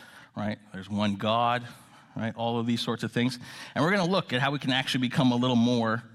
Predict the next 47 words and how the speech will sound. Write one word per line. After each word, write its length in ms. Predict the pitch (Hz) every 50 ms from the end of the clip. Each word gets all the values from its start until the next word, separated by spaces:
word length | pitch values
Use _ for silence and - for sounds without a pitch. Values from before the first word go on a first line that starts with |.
| - -
one, 240 | - 147 175 127 98
how 160 | 95 123 120
we 80 | 120 117
can 140 | - 113 110
kind 180 | - 120 120
of 80 | 113 -
come 160 | - 120 120
together 280 | - 117 113 113 110 107
and 100 | 107 -
harmonize 680 | - 135 131 117 117 107 101 101 98 104 110 - - - - - - -
as 140 | 113 104
the 60 | 104 107
worship 320 | 117 117 113 - - 120
team 200 | - 110 107 104
did 180 | 98 104 101 -
together 300 | - 104 104 101 101 101
to 140 | - 110
make 200 | 101 104 104 98
things 320 | - - 104 101 98 101 - -
a 60 | 101
little 200 | 101 104 104 98
more 160 | 101 98 98
beautiful. 460 | 95 110 123 135 123 - - 92 92 - - _ _ - _ _ _ _ _ _ _ - - -
So 120 | - - 147
we're 60 | 160
gonna 120 | 180 190
begin 460 | 175 170 143 131 131 131 127 139 156 - - - - - - - -
this 220 | 135 160 175 -
way. 220 | 131 117 127 123 110
So 180 | - 139 135
if, 160 | 127 151 156 - -
if 100 | 180 -
you're 80 | 208
able 160 | - 170 147
to, 80 | - 135
would 80 | 131 156
you 60 | 165
please 200 | - 185 156 -
stand? 600 | - - - - 117 104 98 98 113 226 277 - - - - - - - _ _ - - - - - - - - - - -
We're 120 | - 117
going 180 | 117 131 135 135
to 120 | - -
read 500 | 127 120 127 131 120 113 113 139 196 247 - - - - - - - - - -
our 80 | 107
passage 420 | - - 117 120 - - 110 - -
to 60 | -
ponder. 440 | - - 107 101 101 104 104 175